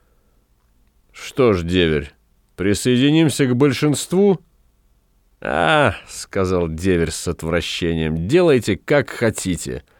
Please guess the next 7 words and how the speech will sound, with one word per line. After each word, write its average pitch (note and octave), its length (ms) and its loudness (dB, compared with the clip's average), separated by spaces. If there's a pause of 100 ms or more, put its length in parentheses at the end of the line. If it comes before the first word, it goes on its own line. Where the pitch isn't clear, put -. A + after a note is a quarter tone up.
(500)
Революции A2 720 2
он E2+ 180 0
испугался». D#2 760 -6 (720)
«Папа, — F#2 560 2 (280)
сказал E2+ 440 -2
свёкор F2+ 500 -2
торжественно, — D#2+ 800 -4